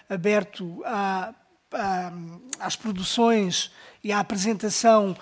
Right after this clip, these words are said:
eh, de cultura por parte de portugueses residentes no estrangeiro e também de lusodescendentes, uma vez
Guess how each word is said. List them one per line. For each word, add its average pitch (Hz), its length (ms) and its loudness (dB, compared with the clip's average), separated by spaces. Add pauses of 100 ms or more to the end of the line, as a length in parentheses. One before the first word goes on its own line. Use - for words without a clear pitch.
(280)
eh, 208 200 -2
de 214 540 0
cultura 214 580 0
por 196 160 -10
parte 208 260 0
de - 60 -20
portugueses 208 300 -4
residentes 175 480 -4
no 185 80 -6
estrangeiro 202 400 -2
e 190 60 -8
também 208 280 -4
de 185 80 -8
lusodescendentes, 196 960 -2
uma 180 240 -8
vez 190 340 -6